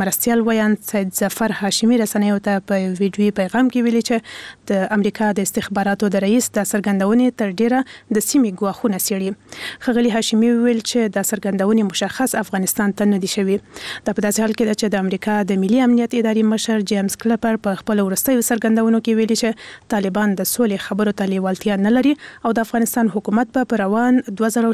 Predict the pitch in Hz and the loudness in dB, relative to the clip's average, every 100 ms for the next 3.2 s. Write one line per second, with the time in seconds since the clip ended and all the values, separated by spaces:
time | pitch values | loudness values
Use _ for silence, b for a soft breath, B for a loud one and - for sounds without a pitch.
0 | - 214 190 - 277 269 262 254 277 269 | -2 -4 -4 0 2 4 2 -2 0 0
1 | 247 302 - - - 190 - 208 190 - | 0 -4 -4 -12 -4 -4 -2 -4 -2 -2
2 | 220 208 - 262 - 190 185 180 196 190 | -2 -2 -2 -2 -2 -4 -4 -4 -4 -2
3 | - 214 | -2 -2